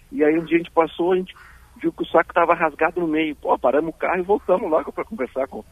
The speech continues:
com o morador, né? Falou, "Ô, meu, o negócio é esse, tu,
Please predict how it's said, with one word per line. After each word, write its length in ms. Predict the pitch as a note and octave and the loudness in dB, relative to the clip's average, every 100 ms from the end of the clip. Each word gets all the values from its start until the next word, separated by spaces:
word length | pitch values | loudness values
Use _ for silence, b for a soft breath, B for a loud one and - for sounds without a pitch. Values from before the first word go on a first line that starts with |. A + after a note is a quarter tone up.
| b b b - | b b b -8
com 80 | B2+ | -2
o 40 | |
morador, 460 | C3+ C3+ B2 C#3+ C3+ | 0 0 0 -2 -2
né? 140 | B2+ | -4
Falou, 240 | B2+ D#3+ | -4 -2
"Ô, 40 | A#3+ | 2
meu, 140 | G3+ | 0
o 460 | G#2 - _ - A#2 | -2 -12 _ -18 -8
negócio 340 | C3 D#3 F3+ | -2 -2 -2
é 120 | E3 F3+ | -8 -8
esse, 100 | - | -10
tu, 460 | - C#3+ C#3+ C#3+ | -14 -14 -14 -18